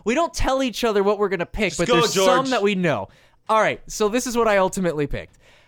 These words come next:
Speaker 1: Rebecca Chambers
Speaker 2: You
Speaker 1: from
Speaker 2: son of a
Speaker 1: Resi-
Speaker 2: bitch!
Speaker 1: I off. Okay, all right, all right. I, I knew that Re-, that
Speaker 2: My
Speaker 1: Rebecca
Speaker 2: one
Speaker 1: was gonna
Speaker 2: Resident
Speaker 1: pick
Speaker 2: Evil character.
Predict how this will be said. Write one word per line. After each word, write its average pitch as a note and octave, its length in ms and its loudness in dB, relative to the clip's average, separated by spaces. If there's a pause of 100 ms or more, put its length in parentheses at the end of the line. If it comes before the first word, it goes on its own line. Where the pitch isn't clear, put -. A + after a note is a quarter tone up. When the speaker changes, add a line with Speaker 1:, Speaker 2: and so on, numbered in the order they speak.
Speaker 1:
Rebecca F#3+ 400 -2
Chambers G3+ 520 2
Speaker 2:
You C4+ 60 2
Speaker 1:
from - 100 -2
Speaker 2:
son D#4+ 260 4
of C4+ 140 2
a A3+ 40 2
Speaker 1:
Resi- G#3 140 2
Speaker 2:
bitch! - 580 -8 (260)
Speaker 1:
I G4 320 2
off. F#4 320 2 (200)
Okay, F#3+ 360 -4
all C#4 120 -2
right, B3+ 220 -6
all A#3+ 60 -4
right. D3 200 -6 (280)
I, D#4 460 2
I A#3 140 0
knew C4 400 0
that A3+ 140 0
Re-, G#3 180 4
that G3 200 2
Speaker 2:
My G#3+ 100 2
Speaker 1:
Rebecca G#3 160 2
Speaker 2:
one D4 160 4
Speaker 1:
was C#4+ 80 2
gonna C#4+ 100 4
Speaker 2:
Resident C4 260 0
Speaker 1:
pick B3+ 80 2
Speaker 2:
Evil A3 140 2
character. F3 640 0